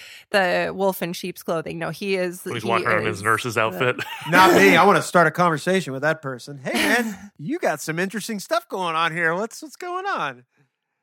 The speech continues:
Speaker 1: I, I think a lot about that, uh, the scene when he goes to talk to one of the, the goons, uh, w-, when he ha-, he splits the, the pool stick in half and then
Speaker 3: "We're gonna have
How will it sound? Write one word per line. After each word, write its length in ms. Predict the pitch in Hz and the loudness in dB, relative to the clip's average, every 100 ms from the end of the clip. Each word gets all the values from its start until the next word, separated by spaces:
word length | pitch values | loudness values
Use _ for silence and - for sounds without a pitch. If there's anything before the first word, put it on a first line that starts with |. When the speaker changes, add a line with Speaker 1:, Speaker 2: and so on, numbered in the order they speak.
| _ _ _ - | _ _ _ -2
Speaker 1:
I, 240 | 233 247 | 0 2
I 100 | - | 2
think 220 | 294 392 427 | 2 0 2
a 60 | |
lot 180 | 277 247 | 4 4
about 320 | 262 220 208 185 | 2 2 0 0
that, 300 | 190 185 - | -2 -4 -6
uh, 600 | 196 190 185 185 185 175 - _ | -6 -4 -2 -2 -4 -6 -10 _
the 340 | 208 196 190 - | -4 -2 -2 -6
scene 480 | - 233 233 214 - | -10 -8 -6 -8 -12
when 420 | 208 208 196 175 - _ | -10 -10 -10 -12 -18 _
he 180 | - | -16
goes 280 | 226 226 214 | -8 -6 -6
to 100 | 220 | -8
talk 320 | 202 - 202 | -10 -8 -8
to 100 | - | -10
one 160 | 196 202 | -8 -6
of 160 | 190 180 | -6 -6
the, 340 | 175 165 175 185 _ _ | -6 -6 -8 -14 _ _
the 80 | 190 | -16
goons, 720 | 165 185 180 170 170 175 - - | -10 -8 -8 -8 -8 -10 -12 -10
uh, 500 | 180 160 160 160 160 - _ - | -6 -4 -4 -6 -8 -12 _ -20
w-, 180 | 185 - | -20 -20
when 540 | 180 190 185 175 175 - | -12 -6 -4 -4 -8 -12
he 240 | _ - 202 | _ -14 -12
ha-, 320 | 175 196 185 - | -6 -4 -4 -8
he 180 | - 185 | -16 -20
splits 560 | - - 226 226 - - | -20 -10 -8 -8 -10 -8
the, 280 | 190 185 175 _ _ | -6 -4 -6 _ _
the 420 | - 180 170 165 165 | -8 -6 -4 -4 -8
pool 200 | - 208 | -6 -6
stick 400 | 190 - 170 170 | -6 -8 -8 -8
in 140 | 180 170 | -10 -10
half 480 | 175 165 165 170 | -6 -4 -4 -6
and 180 | - 185 | -8 -8
then 140 | 185 175 | -8 -8
Speaker 3:
"We're 120 | 131 | -8
gonna 140 | 143 | -8
have 380 | 131 143 131 107 | -6 -4 -6 -8